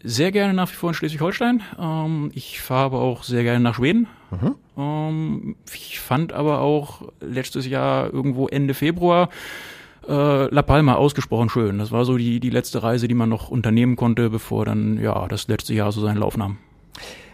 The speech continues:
Speaker 2: Ihr Leibgericht?
Speaker 1: Sehr verschieden. Ich esse gern Steak, ich esse gerne Falafel, ich, äh, mag aber auch, ähm, ja, Pizza. Äh, Currywurst, Pommes kann man mich auch begeistern mit. Also,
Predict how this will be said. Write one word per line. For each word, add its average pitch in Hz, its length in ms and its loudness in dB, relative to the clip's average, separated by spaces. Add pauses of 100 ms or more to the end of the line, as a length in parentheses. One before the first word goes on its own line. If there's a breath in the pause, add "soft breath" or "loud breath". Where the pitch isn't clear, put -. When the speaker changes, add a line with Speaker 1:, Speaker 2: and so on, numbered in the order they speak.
(180 loud breath)
Speaker 2:
Ihr 143 160 6
Leibgericht? 120 840 0 (920 loud breath)
Speaker 1:
Sehr 110 540 -2
verschieden. 131 480 0
Ich - 360 -8
esse 123 180 -6
gern 117 200 0
Steak, 123 420 -2
ich - 140 -10
esse - 280 -6
gerne 117 420 0
Falafel, 117 560 -2
ich, - 420 -14
äh, 113 240 -2
mag 107 420 -2
aber 107 220 -2
auch, 110 680 -6
ähm, 113 220 -4
ja, 104 260 -2 (220)
Pizza. 110 760 -2
Äh, - 20 -20
Currywurst, 151 400 2
Pommes 143 500 0
kann 127 140 4
man 131 100 6
mich 127 200 2
auch - 320 -2
begeistern 120 500 4
mit. 113 300 0
Also, 107 440 -2